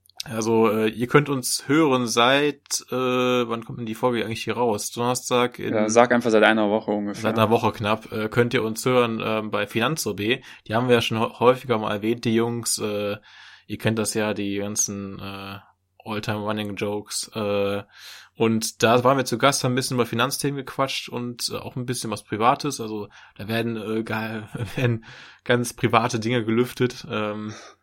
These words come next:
Speaker 1: nee, Spaß, also ein bisschen über Finanzthemen und sowas, wovon wir ja mega viel Ahnung haben, ähm, und lohnt sich reinzuhören und die Jungs mal abzuchecken. Äh,
Speaker 2: Genau.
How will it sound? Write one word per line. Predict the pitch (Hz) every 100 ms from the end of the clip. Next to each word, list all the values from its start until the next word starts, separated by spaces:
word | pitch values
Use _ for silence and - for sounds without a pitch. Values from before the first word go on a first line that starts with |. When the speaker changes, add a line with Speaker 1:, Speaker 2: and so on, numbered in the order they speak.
| _ _ - _ _ -
Speaker 1:
nee, | 101
Spaß, | 95 101 101 -
also | 101 107
ein |
bisschen | 117 123 113
über | 107
Finanzthemen | 113 113 110 - 110 107
und | 101
sowas, | 110 101 104 -
wovon | 98 113 104
wir | 101
ja | 101 98
mega | 101 117 104
viel | - 98
Ahnung | 104 98
haben, | 95 98 107 - - - - - _ -
ähm, | 104 101 101 98 95 98 113
und | 101 98 95 -
lohnt | 113
sich | - 104
reinzuhören | 107 104 101 95 95
und | 92 -
die | 104
Jungs | 98 95
mal | 101 101
abzuchecken. | - - 95 90 - _ - - - - - - _ _
Äh, | 123
Speaker 2:
Genau. | 127 123 123 113